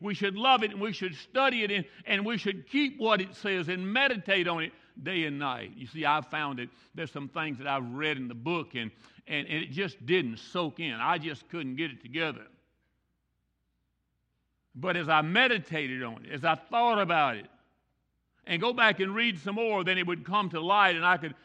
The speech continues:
I could understand it. We need to meditate on God's laws. One of the most important spiritual laws is the law of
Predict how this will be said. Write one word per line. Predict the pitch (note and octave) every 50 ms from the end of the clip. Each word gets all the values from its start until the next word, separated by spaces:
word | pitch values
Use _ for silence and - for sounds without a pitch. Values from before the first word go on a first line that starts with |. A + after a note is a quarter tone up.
| - -
I | - F#3 F3
could | D3+ F#3
understand | F#3+ F#3+ F3+ E3+ D#3+ C#3+ - - - G3+ G3+ G3 F3+ C3+
it. | B2+ C3 - _ _ _ _ _ _ _ _ _ _ _ _ _ _ _ _ _ _ _ - - -
We | D#3 F#3+ F#3+
need | F#3 G3 G3 D3+
to | D3+ E3
meditate | F3+ G3+ G3+ F#3 D#3+ - D#3+ D#3+ D#3+ C3+ - - _ _ _ _ _ _ _
on | - F3 D#3+ D3+ C#3+
God's | D3+ E3 D#3+ C#3+ C3 A#2+ A2+
laws. | C#3+ D#3+ D#3+ D#3+ D3 C3 A#2+ G#2+ A2+ G#2 _ _ _ _ _ _ _ _ _ _ _ _ _ _ _ _ _ _ _ -
One | E3 A#3 B3+
of | B3 A3+
the |
most | A#3+ C4 C#4 C#4 A3+ -
important | A3+ G#3+ - - - _ - - _ _ - - B3+ C#4+ D4 D4 A#3+ A#3 G3
spiritual | - - - C#4+ C4+ B3+ A#3+ E3+ - E3+ E3 D3+
laws | D3+ D3+ D3+ D3 D3+ D#3+ E3 F3+ F#3+ F3 E3 - D3 C3+ - _ _ _ _ _ _ _ _ _ _ _ _
is | - G#3 F#3+
the | C#3 F3 F3
law | F3 F#3+ F#3+ G3+ A3 A3 G3+ E3+
of | D#3 -